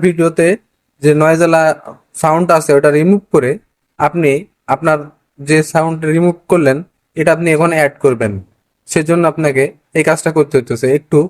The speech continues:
কষ্ট হলে পরেও আপনার ভিডিও সাউন্ড কোয়ালিটিটা খুব সুন্দর হবে। আর এভাবেই কিন্তু আপনার হচ্ছে ভিডিও সাউন্ডটা ঠিক থাকলে আপনার ভিডিওটা অনেক সময় গ্রো করবে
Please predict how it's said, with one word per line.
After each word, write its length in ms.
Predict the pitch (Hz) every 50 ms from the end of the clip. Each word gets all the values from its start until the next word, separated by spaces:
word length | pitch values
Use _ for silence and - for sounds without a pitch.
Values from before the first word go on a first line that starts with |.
| - 165
কষ্ট 200 | 160 156 - - 185 185
হলে 180 | 185 190 180 175
পরেও 200 | 170 143 127 131 147 143
আপনার 220 | 139 - 151 147 143 135 147
ভিডিও 200 | 143 147 147 139 143 - -
সাউন্ড 220 | 139 135 151 165 165
কোয়ালিটিটা 380 | 170 170 170 165 156 139 123 131 - _ _ _ _ _
খুব 120 | - 156 - -
সুন্দর 240 | - 170 175 170 151 135 131
হবে। 180 | 120 101 101 95 - _ _ _ _ - - - _ _ _ -
আর 100 | 135 127 143 147
এভাবেই 300 | 151 175 175 175 190 180 185
কিন্তু 240 | 196 185 151 - 127 135 - _ _ _ _ _ _ _ _ _ _ _ _ -
আপনার 260 | - 131 151 156 147 156
হচ্ছে 160 | 156 - - 165 147 147
ভিডিও 220 | 165 147 156 156 160 151 -
সাউন্ডটা 320 | - 151 151 160 156 160 156 - -
ঠিক 120 | 185 175 - _ _
থাকলে 240 | - 170 165 160 135 131 139 147
আপনার 240 | 143 147 147 147 139 139 139
ভিডিওটা 360 | 160 156 160 160 156 143 120 120 - -
অনেক 160 | 143 147 147 147 -
সময় 220 | - 170 147 127 127 123
গ্রো 120 | 143 143 151 147 -
করবে 240 | 139 123 110 107 101